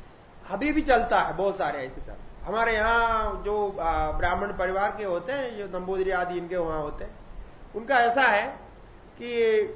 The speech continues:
कई परिवार ऐसे हैं, उनके कुल में ऐसा ही होता है, सभी पीढ़ी में एक का नाम नारायण रहेगा, मतलब उसके दादाजी भी नारायण रहे होंगे, उनके परदादा भी नारायण रहे होंगे,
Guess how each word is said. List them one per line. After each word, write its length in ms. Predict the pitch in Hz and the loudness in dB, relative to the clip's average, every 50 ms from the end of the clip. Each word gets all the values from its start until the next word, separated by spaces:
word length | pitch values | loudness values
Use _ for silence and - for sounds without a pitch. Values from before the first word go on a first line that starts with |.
| - - - | -8 0 4
कई 220 | 262 269 320 339 | 6 6 6 6
परिवार 420 | 311 277 269 247 247 240 226 208 | 6 6 6 8 8 8 8 6
ऐसे 260 | 196 180 160 - - 135 | 6 4 2 -2 -6 -8
हैं, 240 | - - - - - - - - - - - - - - - 170 | -8 -8 -12 -14 -14 -14 -14 -14 -16 -18 -18 -18 -18 -12 -6 -6
उनके 280 | 208 247 226 269 269 | -6 -4 0 0 0
कुल 260 | 262 - 254 277 277 262 | 0 0 -4 -4 -2 2
में 80 | 285 277 | 2 4
ऐसा 260 | 269 247 233 240 254 | 4 4 4 4 2
ही 60 | 262 | 4
होता 300 | 262 220 214 214 220 180 | 4 2 2 2 2 0
है, 220 | 143 - 113 - - - - - - - - - - - - | 0 0 -2 -8 -12 -14 -14 -12 -10 -12 -10 -12 -16 -16 -16
सभी 600 | - - - - - 233 240 - 277 302 320 330 339 | -18 -18 -12 -4 0 2 2 2 2 2 2 2 2
पीढ़ी 420 | 330 - 269 262 269 285 277 269 | 0 -4 -4 -4 -2 -2 -2 -2
में 440 | 240 226 208 214 226 233 - - - - - - 214 | 0 -2 -2 -2 -2 -4 -6 -10 -14 -18 -14 -4 2
एक 380 | 233 247 269 285 294 285 - | 6 8 8 8 6 4 2
का 120 | 285 277 277 | 4 4 4
नाम 280 | 262 240 247 262 262 | 6 4 2 2 2
नारायण 440 | 233 214 208 208 202 202 202 208 202 | 4 4 6 8 8 8 8 6 2
रहेगा, 320 | 190 165 147 131 117 - - - - - - - - - - - - - - - - - - - - - | 0 -4 -6 -8 -12 -14 -16 -18 -18 -18 -18 -18 -20 -20 -20 -20 -20 -20 -20 -20 -20 -20 -20 -14 -6 -4
मतलब 520 | 202 208 240 269 294 320 - - - - - - - - - - - - - | -4 -4 0 2 2 2 2 -2 -8 -10 -12 -14 -16 -16 -14 -14 -12 -10 -8
उसके 340 | 220 214 - - 277 269 269 | -8 -8 -6 0 2 2 4
दादाजी 460 | 262 262 247 254 269 269 262 262 269 | 6 6 6 8 6 6 6 4 0
भी 100 | 269 277 | -2 0
नारायण 420 | 269 269 254 262 269 277 277 269 254 | 2 4 6 6 6 6 6 4 4
रहे 120 | 247 262 | 4 4
होंगे, 300 | 262 262 262 269 262 269 | 6 6 4 4 4 2
उनके 240 | 269 262 262 262 262 | 2 2 2 0 0
परदादा 460 | 262 254 254 254 262 262 254 262 262 | 0 0 0 2 2 2 2 2 0
भी 100 | 262 277 | 0 0
नारायण 340 | 269 254 247 247 254 254 247 | 0 2 4 4 4 4 4
रहे 140 | 240 240 240 | 2 2 2
होंगे, 380 | 240 233 233 233 262 277 - | 2 2 0 0 -2 -2 -4